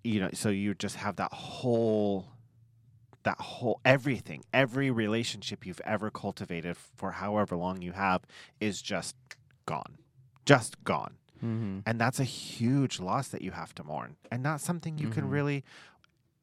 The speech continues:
Speaker 1: with no tools on how to handle that kind of grief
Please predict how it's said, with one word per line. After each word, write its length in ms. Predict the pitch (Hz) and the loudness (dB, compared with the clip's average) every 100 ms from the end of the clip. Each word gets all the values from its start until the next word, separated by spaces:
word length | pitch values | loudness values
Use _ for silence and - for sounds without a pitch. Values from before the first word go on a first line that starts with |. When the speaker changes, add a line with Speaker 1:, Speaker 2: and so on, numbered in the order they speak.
| - 110 | -12 0
Speaker 1:
with 280 | 151 - | 0 0
no 360 | 117 117 131 151 | -4 0 4 4
tools 720 | 151 - 151 147 120 - - - _ _ _ _ | 2 2 4 4 4 0 -6 -8 _ _ _ _
on 140 | - 113 | 2 2
how 240 | 110 117 | 4 2
to 180 | 113 107 | 2 -2
handle 380 | 101 110 117 113 | -2 -4 -2 -2
that 160 | 85 | -2
kind 180 | - 85 | -4 -8
of 100 | 80 | -10
grief 340 | - - - | -8 -10 -10